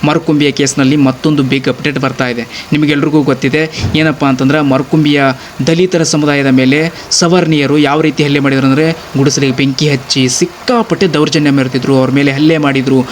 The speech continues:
ಅವ್ರನ್ನ ಬಡಿದಿದ್ರು, ಹೊಡೆದಿದ್ರು. ಈ ರೀತಿ ಎಲ್ಲ ಆರೋಪಗಳು ನ್ಯಾಯಾಲಯದ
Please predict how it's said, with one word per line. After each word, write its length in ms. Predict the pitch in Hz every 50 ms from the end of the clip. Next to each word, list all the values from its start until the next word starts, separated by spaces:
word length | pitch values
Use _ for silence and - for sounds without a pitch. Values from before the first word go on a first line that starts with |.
| - - - -
ಅವ್ರನ್ನ 300 | 156 151 156 156 156 147
ಬಡಿದಿದ್ರು, 520 | 135 131 143 165 156 160 139 - 131 139 123
ಹೊಡೆದಿದ್ರು. 540 | 117 139 151 156 175 180 147 156 147 139 135 - - - - - -
ಈ 100 | 214 254
ರೀತಿ 240 | 254 254 226 190 220
ಎಲ್ಲ 200 | 202 196 208 214
ಆರೋಪಗಳು 580 | 185 160 165 180 185 180 185 156 175 170 214 233 - - - - - - 156
ನ್ಯಾಯಾಲಯದ 640 | 156 160 165 180 196 196 190 180 175 170 165 170